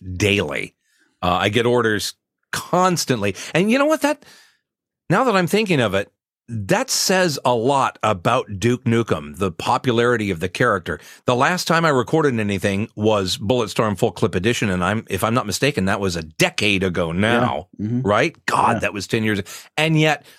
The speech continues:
Speaker 1: I'm still booked for conventions all the time, and I sell Cameo recordings daily.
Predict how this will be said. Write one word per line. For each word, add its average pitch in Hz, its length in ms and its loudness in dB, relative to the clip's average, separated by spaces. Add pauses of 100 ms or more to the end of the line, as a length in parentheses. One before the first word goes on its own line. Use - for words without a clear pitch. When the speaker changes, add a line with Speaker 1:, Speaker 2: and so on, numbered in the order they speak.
(120)
Speaker 1:
I'm 139 200 2
still 185 260 0
booked 139 260 -2
for 123 140 -2
conventions 135 560 0
all 135 80 4
the 127 100 0
time, 131 300 0
and 113 100 -2
I 104 120 0
sell 123 200 2
Cameo 127 520 0
recordings 107 600 -2 (200)
daily. 87 600 -4